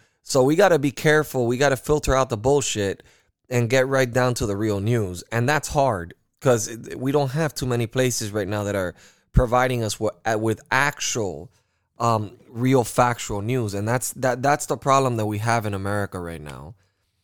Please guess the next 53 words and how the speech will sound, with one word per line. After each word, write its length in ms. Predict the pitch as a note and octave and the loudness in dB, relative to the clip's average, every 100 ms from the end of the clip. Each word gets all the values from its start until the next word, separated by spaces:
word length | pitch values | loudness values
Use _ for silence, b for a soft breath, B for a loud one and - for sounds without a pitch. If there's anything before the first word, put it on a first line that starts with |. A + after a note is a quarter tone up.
| _ _ | _ _
We 180 | B2+ C#3 | -2 2
just 300 | D3 C#3 - | 2 2 2
don't 240 | D3+ C3+ | 2 2
have 220 | C3+ B2+ | 0 0
news 420 | A#2 B2 C3 B2+ | 2 2 2 2
outlets 460 | A#2+ G#2+ G2+ G2 - | 2 2 0 -4 -4
that 160 | G#2 G2+ | -4 -4
are 80 | |
being 320 | F#2+ G#2+ A2 G#2 | -4 -2 -2 -2
honest. 600 | A#2+ A2+ F#2+ C2+ - - - _ _ _ _ _ _ - | 0 0 0 -6 -8 -10 -18 _ _ _ _ _ _ -4
And, 260 | B2 A#2+ A2 | 0 2 0
and 180 | A#2+ | 0
that's 200 | A#2 B2+ | 0 0
a 80 | C3+ | 0
sad 340 | - C#3 C3 A#2+ | 0 2 2 2
moment 380 | B2+ B2+ A#2+ | 0 0 -2
in 160 | G#2 A2+ | -2 -2
our 120 | A2 | -2
time, 340 | A2 C3 C3+ C3+ | -2 -2 0 -2
but 180 | A#2 | -2
it's 160 | A2 A2 | -4 -4
the 120 | C3+ | -8
truth. 380 | A2+ G#3+ C#3 - | -4 -4 -4 -6
It's 180 | G#2 - | -10 -4
the 100 | B2+ | -2
reality. 580 | A#2 B2+ C3+ A2+ F#2+ F2+ b b b _ _ _ - | 2 4 4 2 -2 -8 b b b _ _ _ 0
I 140 | B2+ | 2
think 340 | B2 - F#3 F#3+ | 2 0 -2 -2
Trump, 380 | - D3+ D3 C#3+ | 2 4 4 0
if 120 | G#2+ | -4
he 120 | B2+ | 0
does 240 | C#3 D3+ | 4 2
have 180 | D#3 D3+ | 2 0
a 80 | C#3 | 0
case, 600 | - B2 A#2 C#3+ - - _ _ _ - | -2 -2 -2 -4 -6 -8 _ _ _ -2
I 180 | A#2 A2+ | 0 0
think 340 | - B2+ C#3 | 2 0 2
that 100 | C3+ | 0
he 100 | B2 | 0
should 240 | G#2+ A2+ | -2 -2
definitely 360 | G#2 G#2+ - C#3+ | 0 0 0 -2
bring 200 | C3 C3+ | 0 0
it 80 | D#3 | -2
to 80 | D#3+ | -2
court. 240 | - C#3 | 0 0
He 60 | B2+ | 0
should, 160 | - | 0
every, 340 | A2 C3 D3 C3+ | 0 0 -2 0
everybody 480 | D#3+ F3+ E3 D#3 | -2 0 2 2
has 300 | C3+ C3+ C3+ | 2 0 0
their 120 | B2+ A2 | -2 -2
constant, 420 | A#2+ A#2 - - | 0 -2 -2 -2
every, 340 | C3+ D#3+ C#3+ | 0 0 -2